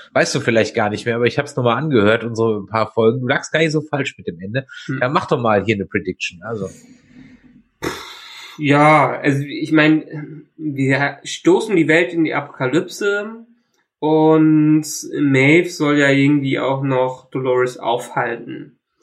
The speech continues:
Speaker 2: Vielleicht sehen wir in einem Schritt, in der Welt, in der Maeve ist, hat Dolores schon irgendwas veranstaltet und deshalb sollte Ro-, Dolores aufgehalten werden.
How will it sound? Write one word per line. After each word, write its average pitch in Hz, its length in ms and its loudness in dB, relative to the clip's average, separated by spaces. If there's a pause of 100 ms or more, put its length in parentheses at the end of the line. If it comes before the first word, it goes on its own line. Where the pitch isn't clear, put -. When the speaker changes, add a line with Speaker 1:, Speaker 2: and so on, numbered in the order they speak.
(320)
Speaker 2:
Vielleicht 139 440 -2
sehen 180 440 4
wir 185 320 -2
in 147 260 -4
einem 165 760 0
Schritt, 170 360 -4 (300)
in 139 100 0
der 135 200 4
Welt, 175 300 2
in 151 160 -2
der 135 160 0
Maeve 127 480 0
ist, - 600 -6 (360)
hat 139 220 -4
Dolores 147 420 4
schon - 300 -2
irgendwas 165 420 2
veranstaltet 151 800 0
und 139 120 -2
deshalb 135 340 0
sollte 131 280 2
Ro-, 131 280 4
Dolores 131 380 2
aufgehalten 120 840 -2
werden. 113 540 -4